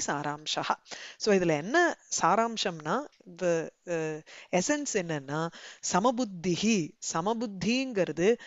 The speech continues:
பிரயத்னேன சாக்கம், ஒரு எஃபர்ட்டோட கூட எல்லா காலத்திலையும் ஆவஷ்யகி, it is necessary. இங்க ஆவஷ்யகம்ங்கிறது, அ, இது ஆவஷ்யகி ஸ்திரீலிங்கம், ஏன்னா புத்திஹிங்கிறது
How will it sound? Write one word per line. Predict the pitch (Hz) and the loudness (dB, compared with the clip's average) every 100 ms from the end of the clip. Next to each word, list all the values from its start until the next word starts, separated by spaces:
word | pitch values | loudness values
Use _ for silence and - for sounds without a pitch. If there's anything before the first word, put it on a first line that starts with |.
| - - 180 | -20 -6 2
பிரயத்னேன | 175 220 - 240 277 320 | 4 4 2 2 2 2
சாக்கம், | 262 175 156 202 202 - | 2 0 0 -6 -8 -4
ஒரு | 175 165 | 0 2
எஃபர்ட்டோட | 165 262 285 - 277 302 330 - | 2 2 0 0 -2 0 0 -2
கூட | 196 170 156 233 - - - - | -4 0 2 2 0 -20 -16 2
எல்லா | 165 240 277 285 294 277 | 6 8 8 6 4 0
காலத்திலையும் | 185 170 170 - 156 147 233 302 - | 0 2 0 -2 -4 -2 -4 -6 -2
ஆவஷ்யகி, | 147 185 208 - 175 - 285 359 - | 0 2 2 2 2 2 0 0 -2
it | 180 | -2
is | 277 185 151 | -2 -4 -8
necessary. | 165 170 160 190 - _ _ - - - _ | -6 -4 -2 -2 -4 _ _ -20 -20 -20 _
இங்க | - 190 165 | -2 4 6
ஆவஷ்யகம்ங்கிறது, | 185 226 - - 208 233 247 269 254 226 233 277 | 6 4 4 4 4 4 2 0 2 2 6 6
அ, | 196 180 - | 6 2 -2
இது | 180 185 | 0 2
ஆவஷ்யகி | 170 170 208 - 208 196 - 285 330 | 6 6 6 2 2 2 4 4 4
ஸ்திரீலிங்கம், | - - 214 233 226 214 262 311 | 0 0 2 4 2 2 2 2
ஏன்னா | - 190 | -4 0
புத்திஹிங்கிறது | 233 175 170 190 196 220 262 220 190 | 0 -4 -4 -2 0 0 0 0 0